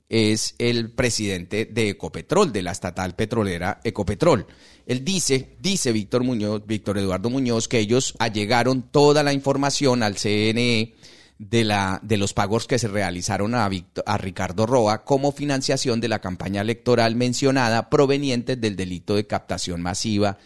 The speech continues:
y habitual de más de ciento ochenta mil millones de pesos. Ese es el grueso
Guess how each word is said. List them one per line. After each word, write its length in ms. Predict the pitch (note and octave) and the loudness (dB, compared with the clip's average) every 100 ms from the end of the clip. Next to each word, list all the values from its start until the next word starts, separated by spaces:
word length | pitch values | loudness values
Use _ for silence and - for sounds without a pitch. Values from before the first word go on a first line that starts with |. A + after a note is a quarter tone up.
| _ _ | _ _
y 200 | - C3+ | -2 2
habitual 640 | C3+ C3 C#3 D3 A#2+ B2 A#2+ | 2 2 0 2 4 4 0
de 120 | G#2 | -2
más 220 | F#2+ F2+ | -2 -4
de 120 | F#2 | -6
ciento 380 | - C3+ B2+ B2+ | -2 -2 -2 -2
ochenta 320 | B2 G#2 F2 | -4 -6 -6
mil 160 | F2 E2+ | -10 -8
millones 340 | F2+ F#2+ F#2+ | -6 -4 -6
de 80 | F#2 | -8
pesos. 420 | - - - - _ _ _ _ _ _ _ _ _ - - _ - | -10 -12 -12 -18 _ _ _ _ _ _ _ _ _ -20 -20 _ -2
Ese 200 | D#3+ F#3+ | 0 2
es 100 | G3+ | 2
el 240 | G3 F#3 | 2 2
grueso 680 | E3 F#3+ G3 G3 - G3 - | 4 8 8 6 4 2 0